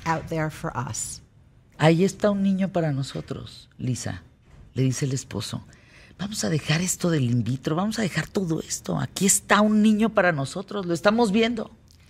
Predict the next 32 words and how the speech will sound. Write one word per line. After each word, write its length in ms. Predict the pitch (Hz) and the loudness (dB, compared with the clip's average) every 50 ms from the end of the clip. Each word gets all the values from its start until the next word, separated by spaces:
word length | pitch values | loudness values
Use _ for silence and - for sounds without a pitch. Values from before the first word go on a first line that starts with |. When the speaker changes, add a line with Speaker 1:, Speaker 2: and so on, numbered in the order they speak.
| - - - - - - - - _ - | -20 -20 -20 -20 -20 -20 -20 -12 _ -2
Speaker 1:
And 140 | 185 196 | -2 -2
so 200 | 190 - - 220 208 | -2 -2 -2 -2 -2
we 100 | 202 208 | -2 -2
started 500 | 196 - - 226 214 214 214 226 226 214 | -4 -4 -4 -2 0 0 0 0 -2 -2
on 120 | 202 196 196 | -2 -4 -4
a 60 | 196 | -6
path 420 | - - 220 190 170 151 156 151 - - - - - _ _ _ _ _ _ _ - - - - | -6 -4 -2 0 0 0 -2 -4 -8 -14 -16 -18 -20 _ _ _ _ _ _ _ -20 -16 -8 -2
that 160 | 170 190 151 | 0 0 2
was 400 | - 185 175 170 165 - - - | 2 2 2 2 0 -2 -4 0
Speaker 2:
Y 80 | 156 160 | 4 4
ahí 420 | 143 135 139 143 147 147 147 - - | 6 6 6 4 4 2 0 0 0
empezamos 680 | 135 131 190 214 226 226 - 151 143 147 151 151 - | 2 4 4 4 4 4 2 2 2 2 2 2 2
un 60 | 196 165 156 | 2 2 2
Speaker 1:
unexpected. 320 | 160 160 165 156 - - | 2 2 2 0 0 2
Speaker 2:
camino 760 | - 170 156 147 147 156 160 165 170 170 165 165 165 170 180 170 - - - - _ _ _ _ _ _ _ _ _ _ _ _ _ _ _ _ _ _ - | 4 4 6 6 6 4 4 4 2 2 0 0 -2 -4 -6 -8 -12 -20 -20 -20 _ _ _ _ _ _ _ _ _ _ _ _ _ _ _ _ _ _ 2
increíble, 1000 | 190 180 175 165 - 165 160 151 151 160 165 180 175 156 160 165 160 160 160 156 - - - - 147 | 4 6 6 6 6 6 6 6 6 6 4 2 2 2 2 2 2 2 0 0 -4 -6 -6 -4 -2
eh, 260 | - 156 170 - - - 120 - | -2 -2 -2 -4 -4 -6 -8 -2
con 180 | - 170 160 160 | 0 2 4 6
una 300 | 165 165 165 170 165 147 | 6 4 4 4 2 2
gran 280 | 131 165 175 175 170 | 4 4 6 6 4
experiencia 840 | 170 160 - - - - 160 147 147 147 156 151 147 135 - 165 156 - | 4 0 -2 -4 0 2 2 2 4 4 4 4 2 2 2 0 2 4
que 100 | 220 233 | 4 4
no 140 | 214 226 | 4 4
sabíamos, 800 | 214 - 240 208 180 202 220 220 240 208 170 151 139 131 123 110 | 4 4 4 4 4 2 4 4 4 4 4 4 2 0 0 0
¿no? 300 | 127 147 208 262 277 - | 0 0 0 -2 -2 -2
Qué 180 | - 180 175 175 | 2 4 6 6
era 140 | 170 175 | 6 6
lo 120 | 180 175 165 | 6 4 2
que 120 | - 190 | 2 2
iba 100 | 160 160 | 2 2
a 80 | 151 - | 2 2
pasar. 480 | 147 151 170 175 175 175 170 170 - | 0 0 0 0 0 0 -2 -4 -6